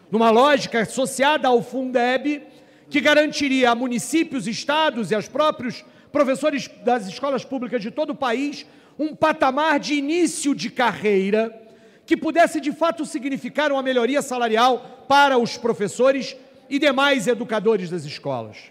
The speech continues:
O problema é que nós vemos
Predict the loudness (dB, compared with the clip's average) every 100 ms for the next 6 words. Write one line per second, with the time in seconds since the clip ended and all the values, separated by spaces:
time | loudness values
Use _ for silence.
0 | _ _ _ _ _ _ _ _ _ _
1 | _ _ _ -2 2 4 6 4 2 0
2 | -4 -12 -20 -8 -6 -2 0 0 0 -2
3 | -2 -6 -8